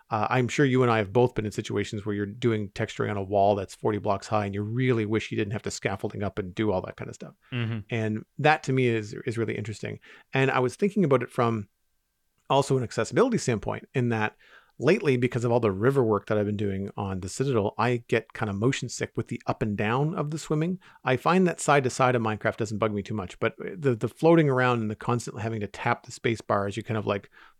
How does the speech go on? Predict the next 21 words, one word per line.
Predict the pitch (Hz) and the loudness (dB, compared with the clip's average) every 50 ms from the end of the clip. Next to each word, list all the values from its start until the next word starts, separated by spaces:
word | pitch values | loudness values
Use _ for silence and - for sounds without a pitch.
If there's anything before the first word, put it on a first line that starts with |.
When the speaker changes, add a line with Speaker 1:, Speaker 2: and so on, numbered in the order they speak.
| _ - | _ -2
Speaker 1:
floating | - 135 127 120 120 117 | 0 2 2 2 0 0
around, | 110 110 113 117 113 113 107 104 101 - - _ | 0 0 0 0 0 0 -2 -2 -6 -8 -10 _
uh, | - 113 104 107 - - | -6 -4 -4 -4 -4 -4
in | 117 107 | -4 -4
the | 101 | -2
river | 98 117 151 147 131 123 113 | 2 2 2 4 4 2 2
and | 113 - 117 110 104 101 104 - - | 2 0 -2 -4 -4 -6 -8 -8 -2
doing | 123 127 123 123 117 113 107 | 0 2 2 2 0 -2 -2
some | - 120 113 | -4 -4 -2
underwater | - 117 104 110 101 101 101 104 107 110 107 101 101 107 - - | -2 -2 -2 -2 0 2 2 2 4 4 2 2 0 -4 -8 -10
landscaping | - 120 110 98 107 113 113 123 127 - - 123 - 120 113 | -8 -8 -6 -4 -2 -2 -2 -2 -2 0 0 0 0 -2 -6
and | 104 104 | -8 -8
stuff, | - - 110 101 - _ _ - - _ _ _ | -6 -6 -6 -6 -8 _ _ -20 -20 _ _ _
uh, | - 117 110 104 104 - | -4 -2 -2 -2 0 2
really | 131 135 135 156 | 2 4 4 4
kind | - - 127 113 | 2 0 0 0
of | 110 110 107 _ _ _ | 0 -2 -4 _ _ _
keeps | - - 135 - - - | -2 -2 -2 -2 -2 -2
my | - 110 107 101 | -2 -2 -2 0
Minecraft | 98 110 127 165 165 - 120 - | 2 2 2 2 2 0 -2 -4
sessions | - - 120 104 - 113 113 - - | -4 -6 -6 -6 -6 -8 -12 -12 -14